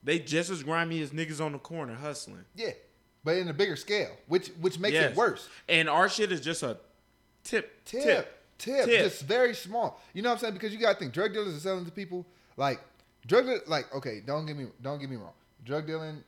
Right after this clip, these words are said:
Speaker 2: you know, is bad. Like, selling to people is bad. Getting, but it's different from just selling to somebody that comes to you and be like, you know what I'm saying? Like, "Hey, you know, I'm trying to buy this." Then somebody being like, they,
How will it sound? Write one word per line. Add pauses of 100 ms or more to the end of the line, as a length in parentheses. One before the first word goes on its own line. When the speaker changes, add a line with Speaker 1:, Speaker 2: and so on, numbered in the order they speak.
Speaker 2:
you
know, (100)
is
bad.
Like,
selling
to
people
is
bad. (260)
Getting,
but (160)
it's (180)
different (300)
from
just
selling
to
somebody
that
comes
to
you (420)
and
be
like,
you
know
what
I'm
saying?
Like,
"Hey, (240)
you
know,
I'm
trying
to
buy
this." (340)
Then (160)
somebody
being
like,
they,